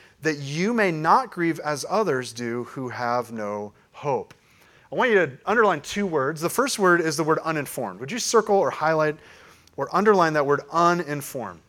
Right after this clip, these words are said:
Uh, that word can be translated ignorant in other places. The idea is that you're unlearned, that you don't understand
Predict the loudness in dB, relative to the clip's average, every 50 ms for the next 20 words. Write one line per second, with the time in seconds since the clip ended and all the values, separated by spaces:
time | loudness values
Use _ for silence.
0 | _ _ _ _ _ _ _ -6 -2 0 2 2 2 2 0 -2 -4 -4 -4 -4
1 | -2 -2 -2 0 0 0 -2 -2 -4 -6 -4 -4 -2 -2 -2 -4 -4 -4 -6 -8
2 | -12 -18 -18 _ _ _ _ _ _ _ _ _ _ _ _ _ _ _ _ _
3 | _ _ -8 -6 -4 0 4 4 4 4 2 0 0 0 0 0 0 0 -2 -2
4 | -4 -6 -10 -12 -14 _ _ _ _ _ _ _ _ 2 4 4 6 6 4 4
5 | 6 6 6 6 6 4 2 2 2 0 0 0 0 0 2 0 0 2 0 0
6 | 0 0 0 2 2 4 4 4 2 0 -4 -8 -12 -14 -12 -10 -8 -4 0 0
7 | 0 0 0 -2 -2 0 0 0 0 0 -2 -4 -6 -4 -4 -2 -2 -2 -2 -2
8 | -4 -4 -6 -8 -10 -14